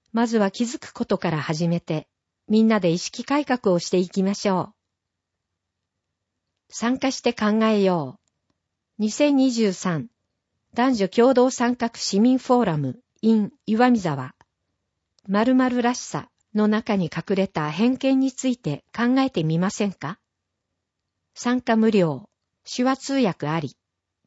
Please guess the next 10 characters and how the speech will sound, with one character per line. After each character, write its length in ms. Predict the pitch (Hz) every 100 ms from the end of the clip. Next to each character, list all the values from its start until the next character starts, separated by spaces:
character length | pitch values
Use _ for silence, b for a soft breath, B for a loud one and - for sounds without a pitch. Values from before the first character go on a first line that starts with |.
| _ _ _ _ _ _ _ _ _
日 320 | 233 254 247 185
時、 260 | 147 123 _ _ -
六 300 | 220 - 269
月 260 | 285 -
二 160 | 262 269
十 240 | 233 185
五 140 | 170 180
日 320 | 220 - 165
日 320 | 151 - 165
曜、 340 | 165 151 127